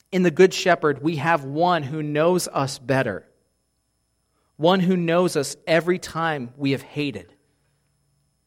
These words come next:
everything we have contemplated, the filth we have articulated, and he loves us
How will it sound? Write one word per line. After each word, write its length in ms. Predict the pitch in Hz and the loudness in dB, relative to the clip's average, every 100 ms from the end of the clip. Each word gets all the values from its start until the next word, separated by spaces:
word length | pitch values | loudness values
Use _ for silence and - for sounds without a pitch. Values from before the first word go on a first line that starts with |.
| _ _ _ _ _ _ _ _ _ | _ _ _ _ _ _ _ _ _
everything 520 | 180 190 202 202 185 | 4 4 2 -2 -2
we 100 | 165 | -2
have 200 | 147 147 | -2 -4
contemplated, 880 | - - 180 180 156 127 120 101 87 - _ _ _ _ _ _ _ _ _ _ _ | -8 -4 -2 -2 -6 -8 -8 -8 -8 -16 _ _ _ _ _ _ _ _ _ _ _
the 100 | 175 | 0
filth 480 | - - 214 208 - | 0 0 2 2 0
we 140 | 208 | -2
have 200 | 160 180 175 | 0 0 0
articulated, 920 | 170 165 - 208 - 165 120 101 87 - _ _ _ _ _ _ _ _ _ _ _ _ _ _ _ | -2 -2 -2 -4 -2 -2 -2 -6 -14 -20 _ _ _ _ _ _ _ _ _ _ _ _ _ _ _
and 140 | 175 | -4
he 220 | 165 190 160 | -2 -2 0
loves 420 | 160 180 185 - | 4 4 4 2
us 260 | 151 - | -2 -2